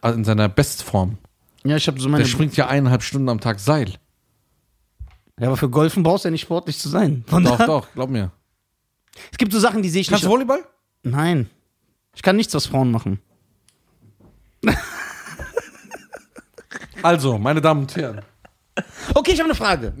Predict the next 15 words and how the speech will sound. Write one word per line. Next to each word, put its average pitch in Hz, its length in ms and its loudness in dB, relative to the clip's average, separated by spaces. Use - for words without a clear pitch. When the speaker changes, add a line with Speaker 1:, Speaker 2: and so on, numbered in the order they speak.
Speaker 2:
Denkst 254 280 2
du, - 60 -4
dass 220 140 0
Frauen 208 240 2
bessere 180 260 2
Volleyballspieler 147 520 2
sind 127 140 -2
als 127 160 0
Männer? 123 260 2
Speaker 1:
Ja. 110 260 -4
Speaker 2:
Siehst 101 320 -6
du? 185 160 -2
Sogar 139 220 4
dieser 143 180 2
Cartoon, 135 520 0